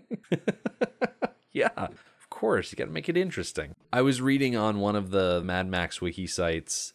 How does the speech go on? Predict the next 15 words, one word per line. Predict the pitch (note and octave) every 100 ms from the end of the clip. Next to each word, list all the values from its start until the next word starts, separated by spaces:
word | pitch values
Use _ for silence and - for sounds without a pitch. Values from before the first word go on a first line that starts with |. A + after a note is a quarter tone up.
| -
that | G2+ F2+ E2 - F#2+
the | F#2+
dome | F2 G2 F#2+ A2 D3 -
is | G2 F#2+ F#2+ F2 - -
thirty | - A#2 A#2+
feet | B2 C3+ C#3
tall, | - G2+ E2+ C#3+ -
or | F#2 F#2+ F2 -
nine | F2+ F2+ E2+
point | F#2 E2+ -
one | E2+ E2
four | - E2 D#2
four | E2
meters, | D#2 D#2 D#2 - - -
and | A2 G2+ G2 F#2+